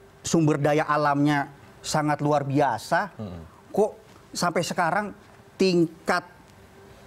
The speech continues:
Speaker 1: apa
Speaker 2: Ya, itu
Speaker 1: ketimpangannya
Speaker 2: sebelum,
Speaker 1: besar.
Speaker 2: sebelum masuk ke sana, karena
Speaker 1: Kemudian
Speaker 2: perde-, perdebatan itu kan soal data nantinya.
Speaker 1: Ya.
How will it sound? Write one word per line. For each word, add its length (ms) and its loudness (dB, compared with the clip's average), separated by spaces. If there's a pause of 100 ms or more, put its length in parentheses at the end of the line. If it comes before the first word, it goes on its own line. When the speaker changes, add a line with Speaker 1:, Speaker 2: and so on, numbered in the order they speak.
Speaker 1:
apa 240 -2
Speaker 2:
Ya, 80 0
itu 80 -4
Speaker 1:
ketimpangannya 480 2
Speaker 2:
sebelum, 240 2
Speaker 1:
besar. 140 0
Speaker 2:
sebelum 240 2
masuk 200 2
ke 120 0
sana, 180 2
karena 320 0
Speaker 1:
Kemudian 80 -10
Speaker 2:
perde-, 300 -2
perdebatan 580 0
itu 160 0
kan 140 2
soal 260 2
data 260 0
nantinya. 460 -2
Speaker 1:
Ya. 140 0